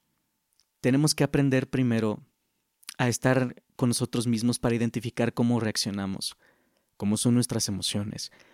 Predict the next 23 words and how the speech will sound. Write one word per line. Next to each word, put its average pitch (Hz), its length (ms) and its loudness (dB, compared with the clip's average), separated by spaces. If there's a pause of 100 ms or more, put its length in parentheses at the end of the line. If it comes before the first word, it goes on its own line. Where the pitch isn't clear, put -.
(140)
cómo 107 220 -2
somos 131 420 2
cuando 101 240 -6
estamos 101 360 -2
molestos, 92 520 -4
cómo 101 220 -4
somos 107 340 0
cuando 95 280 -4
estamos 110 500 -4
contentos, 110 760 -4 (520)
cómo 98 220 -6
somos 120 300 0
cuando 95 340 -6
algo 110 300 -2
nos 107 240 -4
disgusta 113 840 0 (400)
o - 160 -4
cómo 135 240 0
somos 110 420 -2
cuando 95 320 -8
algo 110 260 -2
nos 92 260 -8
gusta. - 600 -4